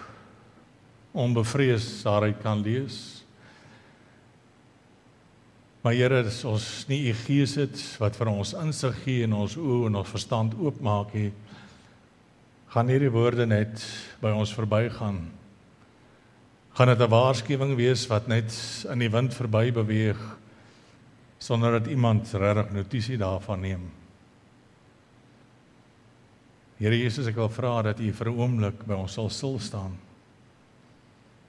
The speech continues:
O Gees van God, dat U sal beweeg deur die banke,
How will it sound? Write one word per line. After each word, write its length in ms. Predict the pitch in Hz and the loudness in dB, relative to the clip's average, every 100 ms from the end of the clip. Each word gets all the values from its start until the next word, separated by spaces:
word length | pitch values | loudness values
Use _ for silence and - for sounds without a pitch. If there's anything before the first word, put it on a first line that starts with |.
| _ _ - | _ _ -10
O 60 | |
Gees 340 | 92 131 127 107 | -2 2 2 2
van 140 | 117 | -2
God, 220 | 110 123 | 2 2
dat 180 | 110 107 | 2 0
U 80 | 101 | -4
sal 200 | 120 117 | -2 -2
beweeg 420 | 104 107 117 110 | 0 2 2 2
deur 140 | 110 | 0
die 140 | 104 98 | 0 0
banke, 440 | 98 110 110 120 | -2 -2 -4 -4